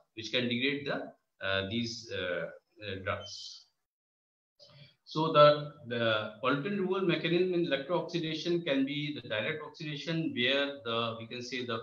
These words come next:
physics of dot O H radicals, the reactive oxygen species, they can degrade the drugs, or there can be in-, indirect oxidation method,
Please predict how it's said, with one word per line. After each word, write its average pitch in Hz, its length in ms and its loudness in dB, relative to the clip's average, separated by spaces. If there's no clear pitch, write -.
physics 165 300 -4
of 156 260 2
dot 131 220 2
O 143 80 -6
H 139 160 -4
radicals, 143 720 -8
the 101 60 -8
reactive 107 360 -8
oxygen 147 360 -8
species, 143 520 -10
they 113 120 -10
can 208 320 -8
degrade 123 380 -4
the 131 200 -2
drugs, - 360 -2
or 202 260 4
there 165 140 4
can 175 140 2
be 170 200 0
in-, 143 240 -2
indirect 170 440 2
oxidation 120 600 -6
method, 98 320 -2